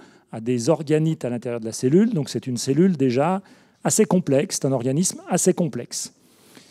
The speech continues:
Et d'ailleurs, l'expédition Tara Océan a trouvé, euh, dans son premier tour du monde, c'est ce qu'on appelle sa première circumnavigation,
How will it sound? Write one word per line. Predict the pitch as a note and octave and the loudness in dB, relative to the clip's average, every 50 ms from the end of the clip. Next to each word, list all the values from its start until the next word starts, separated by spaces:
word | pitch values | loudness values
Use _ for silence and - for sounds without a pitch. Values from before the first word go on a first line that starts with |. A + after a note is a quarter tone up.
| - _ _ _ _ _ _ - | -20 _ _ _ _ _ _ -2
Et | - C3 C3 C3 | 2 4 4 6
d'ailleurs, | B2 C3 B2+ D3+ E3 | 6 4 2 2 2
l'expédition | D3 B2+ - - D#3 B2+ C#3 D#3+ - D#3+ D3+ B2+ | 0 -2 -6 -4 -4 -4 -4 -2 0 -2 -2 0
Tara | - E3 C#3+ C#3+ D3+ C#3+ | 0 -2 0 4 4 4
Océan | C#3 C3+ - - B2+ C3 C3+ D#3 F#3 G#3 A3 C#4 D#4 C4+ | 6 4 4 2 2 4 4 6 6 6 6 4 2 -2
a | A#2+ B2+ | -4 -4
trouvé, | - - - D3+ D3+ C3 C3+ D3+ D3 C#3+ C#3 C3 A#2+ C3 A#3 | -4 -4 -2 0 0 4 4 6 6 6 4 4 2 0 -4
euh, | - A2 A2+ A2+ A2+ | -6 -4 -4 -2 -4
dans | A2+ A2+ A#2+ A#2 | -2 -2 -4 -4
son | - - B2+ A2+ | -4 -4 -6 -6
premier | - - D#3 E3 E3+ E3 | -2 0 2 4 4 4
tour | - D#3 C3+ B2+ | 2 0 -2 -2
du | B2 C3 | -2 -4
monde, | B2 B2 C3+ E3 G3+ A#3+ F3 | -2 -2 0 0 0 0 -2
c'est | - - A#2 | -4 -8 -14
ce | - - | -14 -12
qu'on | A#2 | -12
appelle | A2 G#2 - C3+ A2+ | -12 -10 -10 -10 -8
sa | A2 - A2+ | -8 -10 -10
première | - B2+ C3 C#3 C#3+ C3 | -10 -8 -6 -4 -4 -4
circumnavigation, | - - B2+ - - D3 C#3 C3+ B2 A2+ B2 A#2 A#2+ A#2+ - - - D3 F3 G3+ | -4 -6 -8 -6 -6 -6 -4 -4 -4 -4 -4 -2 -2 -2 -2 0 -2 0 0 0